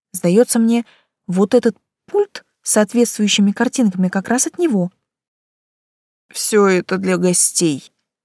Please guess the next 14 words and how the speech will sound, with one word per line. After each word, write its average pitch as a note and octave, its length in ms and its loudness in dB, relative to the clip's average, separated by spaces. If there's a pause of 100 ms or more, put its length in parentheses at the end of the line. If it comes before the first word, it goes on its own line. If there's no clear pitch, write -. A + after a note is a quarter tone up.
(140)
проблеял F3 440 -2
парнишка. F3+ 580 -4 (920)
«Нам E3+ 480 0
с - 160 0
водителем F3+ 600 0
полагается F3 560 2
только - 300 -4
вода, E3+ 400 0 (580)
и - 100 -4
я G3 200 4
свою F3+ 300 -2
порцию E3+ 420 -4
уже E3 180 -2
выпил». D#3 420 -10